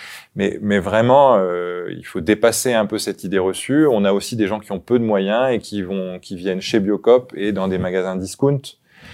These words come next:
et qui font la part des choses parce que sur certains produits, ils ont des lignes rouges. Euh, voilà, ils estiment, je sais pas, sur, sur leur chocolat, il faut absolument qu'il soit équitable parce qu'ils ont vu un reportage ou parce qu'ils sont, ils sont engagés. Donc, euh,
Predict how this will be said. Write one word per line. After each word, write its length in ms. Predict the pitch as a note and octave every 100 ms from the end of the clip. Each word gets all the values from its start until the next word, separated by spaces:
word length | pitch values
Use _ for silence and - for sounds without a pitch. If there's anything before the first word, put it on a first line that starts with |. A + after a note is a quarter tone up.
| - -
et 160 | F#2
qui 140 | - F#2
font 180 | - G2+
la 100 | F#2+
part 180 | F#2+
des 100 | F#2
choses 280 | F#2 B2+ C3+
parce 220 | - -
que 320 | - A2 B2+ A#2+
sur 240 | - A2
certains 360 | - - A#2+ A2
produits, 800 | - G2+ F#2+ G#2+ C3 C#3+ B2+ G#2
ils 160 | F#2
ont 160 | G2+ A2
des 140 | G#2
lignes 240 | G#2+ A#2+ B2
rouges. 420 | A#2 A2+ A2 G2 F#2+
Euh, 200 | F#2 F2+ E2+
voilà, 240 | F2+ E2+
ils 160 | G2+ E2
estiment, 520 | E2+ - - F#3+ F#2 E2
je 100 | -
sais 60 |
pas, 180 | - G2
sur, 160 | G2 - _
sur 160 | -
leur 140 | F#2 F#2
chocolat, 500 | - G2 G2+ F#2 A#2
il 60 |
faut 140 | G#2 F2+
absolument 340 | - F#2 G2
qu'il 120 | G2
soit 140 | - F#2+
équitable 480 | E2 - - F#2+ -
parce 180 | - -
qu'ils 220 | G#2 F#2
ont 80 | F2+
vu 100 | F#2
un 60 |
reportage 520 | F2 - - G2 A2+ G#2
ou 60 |
parce 220 | - -
qu'ils 160 | - -
sont, 180 | - - - - - -
ils 40 | -
sont 140 | -
engagés. 320 | G3+ G2+ F2
Donc, 240 | E2+ F#2
euh, 100 | -